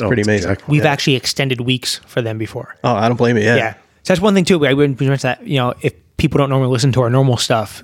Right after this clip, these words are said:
Speaker 3: we're not, a lot of people who do, like, these Disney things, they're all down, you know, Georgia, Florida, whatever. They can drive there in four hours. We're up in Boston, so we have to hop on the plane and do it the hard way.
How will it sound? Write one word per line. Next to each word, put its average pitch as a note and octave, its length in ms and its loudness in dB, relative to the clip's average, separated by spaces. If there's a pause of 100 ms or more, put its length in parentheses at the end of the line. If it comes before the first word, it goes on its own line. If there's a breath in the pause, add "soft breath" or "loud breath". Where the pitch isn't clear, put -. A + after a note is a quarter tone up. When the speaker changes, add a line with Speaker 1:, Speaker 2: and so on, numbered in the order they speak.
Speaker 3:
we're C3 300 0
not, D3 380 -2
a D#3 40 -4
lot C3 160 4
of C#3+ 60 -2
people D3+ 160 2
who C#3 60 4
do, C#3 140 4
like, B2+ 260 -2
these A#2 260 -6
Disney C#3 340 -2
things, A2 240 -8
they're C#3+ 160 2
all C3+ 320 -2 (240)
down, B2+ 380 -2
you B2+ 120 -4
know, A2 100 -10
Georgia, D3+ 380 2
Florida, C3 400 2
whatever. B2 240 0
They C3+ 120 2
can C#3+ 120 0
drive B2 360 2
there A#2 200 2
in G#2+ 60 -4
four A#2+ 260 0
hours. A2+ 320 -2
We're D3+ 140 2
up D#3+ 140 -2
in A2+ 100 -2
Boston, A#2 460 -4
so A#2+ 240 -4
we C3 120 2
have B2 120 -2
to A#2 120 -4
hop A2+ 240 -2
on A#2+ 120 0
the G#2+ 60 -8
plane B2+ 220 -4
and A2 100 -6
do B2+ 60 0
it A#2+ 100 -2
the B2 60 -10
hard A#2+ 200 -2
way. A2+ 200 -8